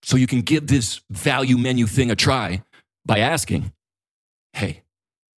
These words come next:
do you need to vent? Would you like some advice? Do you want to laugh, unwind a bit? Or if you just want to be left alone, I can exit." So that's the value acronym. The V is for vent, the A is for advice,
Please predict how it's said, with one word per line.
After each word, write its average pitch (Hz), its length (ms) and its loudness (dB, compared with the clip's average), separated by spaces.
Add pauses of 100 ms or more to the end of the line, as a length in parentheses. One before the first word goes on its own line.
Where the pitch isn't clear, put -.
(120)
do 110 120 0
you 143 60 2
need 139 160 0
to 120 60 0
vent? 117 340 0 (720)
Would 104 140 0
you 98 60 0
like 113 180 2
some 110 140 -2
advice? 113 500 -2 (400)
Do 123 100 -2
you 127 80 6
want 110 160 0
to 98 60 -4
laugh, 117 520 -2 (320)
unwind 117 460 0
a 127 40 0
bit? 131 340 0 (240)
Or 117 100 2
if 123 120 -4
you 127 60 -4
just - 220 0
want 165 120 2
to - 20 0
be 156 80 0
left 165 200 -2
alone, 185 460 -2 (320)
I 107 220 0
can 107 260 -2
exit." - 380 -2 (600)
So - 120 -2
that's 147 300 0
the 147 40 0
value 120 640 0
acronym. 95 460 -4 (400)
The - 80 -4
V 131 140 4
is 127 100 -2
for 117 120 0
vent, 135 280 0 (160)
the 107 160 -2
A 117 140 4
is 110 100 -2
for - 80 -2
advice, 127 500 -2